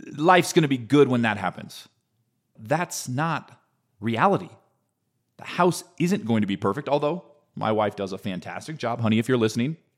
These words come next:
house looks awesome. I appreciate that. You get the essential oils going in the diffusers and stuff.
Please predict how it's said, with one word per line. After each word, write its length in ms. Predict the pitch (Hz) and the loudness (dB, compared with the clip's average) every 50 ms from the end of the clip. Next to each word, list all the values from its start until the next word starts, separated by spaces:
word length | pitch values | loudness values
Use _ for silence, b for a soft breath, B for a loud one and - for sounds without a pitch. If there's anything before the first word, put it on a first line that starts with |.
| _ _ _ | _ _ _
house 320 | - - - 98 - - | -16 -10 -8 -8 -8 -6
looks 200 | 131 131 - - | -8 -8 -6 -6
awesome. 460 | 127 117 123 131 131 - 135 143 156 - _ _ _ _ | -6 -2 -2 -4 -4 -4 -4 -6 -6 -8 _ _ _ _
I 120 | - 82 | -8 -4
appreciate 540 | 92 123 - 175 147 147 - 135 127 120 - | -4 -2 0 0 -2 0 0 -2 -2 -2 0
that. 280 | 139 135 143 - - 98 | 0 0 0 -2 -4 -6
You 60 | 85 | -6
get 140 | 110 - - | -6 -6 -4
the 100 | 127 127 | -4 -6
essential 400 | 117 - 143 151 - 165 151 - | -2 0 -2 0 2 0 0 2
oils 320 | 127 135 151 156 147 139 | 2 2 4 4 2 0
going 220 | 123 110 131 143 147 | 0 0 0 2 2
in 60 | 147 | 0
the 40 | 147 | 0
diffusers 520 | 151 156 - - 147 151 151 147 160 160 147 | -2 -2 -4 0 0 0 0 0 -4 -6 -6
and 100 | 151 143 | -6 -6
stuff. 320 | - 151 156 147 147 147 | -6 -6 -6 -6 -8 -8